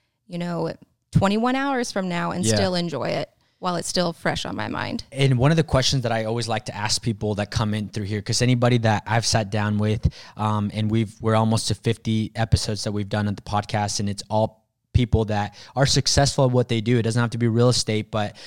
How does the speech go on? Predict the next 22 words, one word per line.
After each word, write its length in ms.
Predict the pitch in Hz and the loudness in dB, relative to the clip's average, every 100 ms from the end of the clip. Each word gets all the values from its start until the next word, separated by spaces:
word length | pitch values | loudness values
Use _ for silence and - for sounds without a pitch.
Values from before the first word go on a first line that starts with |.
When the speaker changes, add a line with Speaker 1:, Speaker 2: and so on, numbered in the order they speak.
| - | -12
Speaker 2:
you 160 | 117 117 | -2 0
know, 380 | 110 107 110 - | 2 0 -2 -4
um, 460 | 113 110 107 101 95 - | -6 -4 -2 -4 -6 -10
it, 340 | 120 - 110 - | -14 -14 -16 -18
it, 160 | - _ 120 | -20 _ 0
whatever 300 | 135 165 170 | 4 6 4
you 160 | 143 | 2
do, 340 | 120 127 123 110 | 0 2 2 2
I 160 | 117 | 2
always 220 | 123 123 | 2 2
like 160 | 127 123 | 0 -4
to 100 | - | -4
ask, 300 | 107 107 - | -2 -2 -2
like, 200 | 110 - - - | -4 -6 -16 -14
"What 240 | 113 113 139 | -2 4 4
is 140 | 147 | 2
it 80 | 160 | 0
that 140 | 110 | -4
keeps 280 | - 127 - | -2 -2 0
you 60 | 113 | -2
balanced?" 680 | 98 104 110 110 98 98 | -2 -4 -2 -4 -4 -4
Like, 260 | 104 98 - | -2 -4 -6